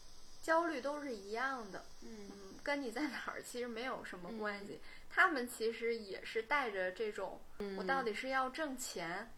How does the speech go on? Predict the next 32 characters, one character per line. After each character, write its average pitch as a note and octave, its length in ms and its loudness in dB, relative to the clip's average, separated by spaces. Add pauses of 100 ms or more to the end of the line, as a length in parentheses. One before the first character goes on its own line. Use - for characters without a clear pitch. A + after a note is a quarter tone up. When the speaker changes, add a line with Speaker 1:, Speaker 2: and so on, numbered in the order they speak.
(100)
Speaker 1:
还 F#3 240 -2
是 G#3 360 -4
实 - 320 -2
现 C4 280 4
我 G3 180 -2
自 A#3+ 200 -6
己？ G#3 260 -8 (180)
那 B3 100 -6
什 - 420 -4
么 C4 200 0
是 D4 120 -4
能 A3 200 -2
实 G3+ 200 -2
现 G3+ 260 -2
我 F3 140 -6
自 F#3 200 -10
己？ F#3 240 -14 (380)
那 A#3 140 0
这 C4+ 180 4
个 A#3+ 100 2
东 A#3+ 200 -2
西 C4 80 -2
如 A3+ 200 -2
果 B3 80 6
不 A#3+ 140 0
能 A#3+ 140 -4
挣 B3 180 -4
钱 G#3 200 -4
怎 - 100 -8
么 - 120 -8
办？ B3+ 200 2
Speaker 2:
嗯。 - 60 -10